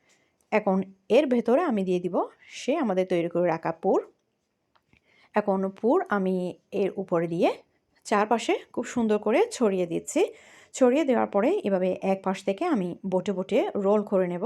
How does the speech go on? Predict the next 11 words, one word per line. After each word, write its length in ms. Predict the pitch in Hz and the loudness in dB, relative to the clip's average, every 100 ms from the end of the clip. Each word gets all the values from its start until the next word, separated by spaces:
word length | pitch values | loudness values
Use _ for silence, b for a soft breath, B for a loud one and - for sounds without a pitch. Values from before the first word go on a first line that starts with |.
| 330 202 | 2 0
এবং 140 | 180 B B B - | -2 B B B 0
একদম 300 | 214 214 370 - | 0 2 -2 -2
শেষের 260 | 214 - 220 | -2 0 -2
অংশটাতে 380 | 185 196 196 302 381 196 | -4 -6 -6 -4 -4 -2
আমি 140 | 185 180 | -4 -4
একটু 140 | 175 185 | -8 -2
করে 140 | 180 180 | -2 0
পানি 180 | 180 170 190 | -4 -2 -2
লাগিয়ে 240 | 185 202 190 | -4 -4 -4
দিব 100 | 247 523 - _ _ _ _ _ _ _ _ _ _ _ _ 196 | -2 -4 -6 _ _ _ _ _ _ _ _ _ _ _ _ -2
যাতে 260 | 190 190 | 0 0